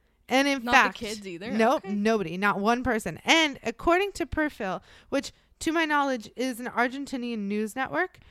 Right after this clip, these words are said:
Speaker 1: nobody has even left a single fucking flower on his grave.
Speaker 2: Yeah, good.
Speaker 1: That makes me feel a little better. I'm like,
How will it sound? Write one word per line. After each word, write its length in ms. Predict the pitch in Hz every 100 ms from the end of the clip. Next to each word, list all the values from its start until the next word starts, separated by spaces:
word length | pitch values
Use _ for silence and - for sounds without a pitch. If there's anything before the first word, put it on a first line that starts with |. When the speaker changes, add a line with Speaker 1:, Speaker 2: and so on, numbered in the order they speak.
| - _ 214
Speaker 1:
nobody 380 | 233 311 339 320
has 180 | 311
even 180 | 269 262
left 200 | 254 -
a 40 | 220
single 280 | 240 233
fucking 380 | 220 226 - 202
flower 420 | - 190 185 180
on 140 | 175 175
his 200 | 165 175
grave. 420 | - - - - _ - - -
Speaker 2:
Yeah, 280 | 247 214 196 - _ _ -
good. 240 | 214 190 - _
Speaker 1:
That 180 | 254 277
makes 200 | 262 -
me 80 | 254
feel 200 | 220 202
a 20 |
little 140 | 185 180
better. 300 | 156 - -
I'm 140 | 254
like, 240 | 269 240